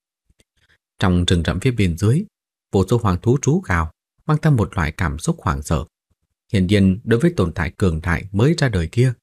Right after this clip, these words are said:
sinh ra sợ hãi thật sâu. Khoe môi của Khương Tư Nam nhếch lên mỉm cười thản nhiên, mở mắt ra nhìn một chút lại nhắm mắt lại. Hắn không lãng phí một chút thời gian, nhất tâm nhị dụng,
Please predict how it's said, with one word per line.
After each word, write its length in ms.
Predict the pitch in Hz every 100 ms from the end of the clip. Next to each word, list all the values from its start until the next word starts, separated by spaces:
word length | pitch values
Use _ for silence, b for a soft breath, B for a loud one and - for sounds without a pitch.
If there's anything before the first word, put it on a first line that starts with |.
| _ -
sinh 280 | 95 90
ra 160 | 82 90
sợ 160 | - 80
hãi 200 | - -
thật 100 | 87
sâu. 240 | - 98 98 _ _ _ _ _ _ -
Khoe 140 | 156
môi 180 | 123 95
của 140 | 87
Khương 200 | - 95
Tư 140 | 92 87
Nam 340 | 87 87 90
nhếch 240 | 160 165
lên 260 | 98 87 87
mỉm 180 | 90 73 -
cười 160 | 82 -
thản 180 | 80 82
nhiên, 180 | 92 87 _ _ _ -
mở 260 | 98 90
mắt 220 | 90 160 -
ra 240 | 131 120 _
nhìn 220 | 98 82
một 160 | 80 78
chút 180 | - 208 - _
lại 120 | -
nhắm 220 | 85 101 151
mắt 200 | 180 82
lại. 180 | 82 - _ _ _ _ _ _
Hắn 300 | 95 104 117
không 180 | 92
lãng 180 | 85 92
phí 120 | 131
một 220 | 139 80 -
chút 140 | 175
thời 160 | 90 73
gian, 260 | - 107 101 _ _
nhất 140 | 117 -
tâm 240 | 95 82 80
nhị 160 | 82 -
dụng, 200 | 85